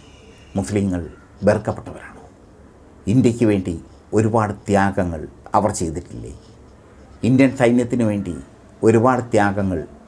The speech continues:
അവർ ഇപ്പോഴും ചെയ്യുന്നില്ലേ? ഇന്ത്യൻ സൈന്യത്തിൽ അവരില്ലേ?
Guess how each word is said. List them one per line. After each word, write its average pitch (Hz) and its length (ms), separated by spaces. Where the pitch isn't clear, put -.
അവർ 110 160
ഇപ്പോഴും 90 380
ചെയ്യുന്നില്ലേ? 90 680
ഇന്ത്യൻ 113 340
സൈന്യത്തിൽ 104 580
അവരില്ലേ? 82 600